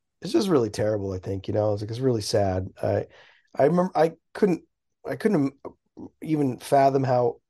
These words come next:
sad I be-, became that day, just because I just felt like, wow, like, I feel like children and people and Black people and, and people who saw this great, like, he was just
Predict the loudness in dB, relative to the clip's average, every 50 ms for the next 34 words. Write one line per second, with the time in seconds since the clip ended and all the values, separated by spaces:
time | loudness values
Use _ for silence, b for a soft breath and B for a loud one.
0 | _ _ -12 -2 0 2 2 4 2 2 2 0 0 -2 -4 -6 -10 -14 -16 -16
1 | _ _ -10 -10 -8 -4 -2 0 0 2 2 2 0 0 0 0 0 0 0 0
2 | -2 -2 B B B B B B B B B -2 0 0 0 0 -2 0 0 2
3 | 2 2 0 0 -2 -4 0 2 2 2 4 2 0 0 0 _ -2 0 2 2
4 | 2 0 0 -2 -4 -6 -6 -6 -6 -6 -4 -2 0 0 0 0 -4 -2 0 2
5 | 4 4 4 2 2 2 0 0 -2 -4 -6 -8 -8 -6 -2 2 2 4 4 4
6 | 2 0 -4 -8 B B B B B _ _ 0 0 2 2 0 -2 -6 -8 -2
7 | 2 4 6 6 6 6 4 2 0 -4 b b b b b b b _ -8 -6
8 | -6 -6 -8 -12 -10 -4 -2 -2 -2 -2 -2 0 2 2 2 2 0 -4 -8 -6
9 | -2 0 0 0 0 -2 -2 -2 -2 -2 -2 -6 -8 -6 -4 -2 -2 0 0 0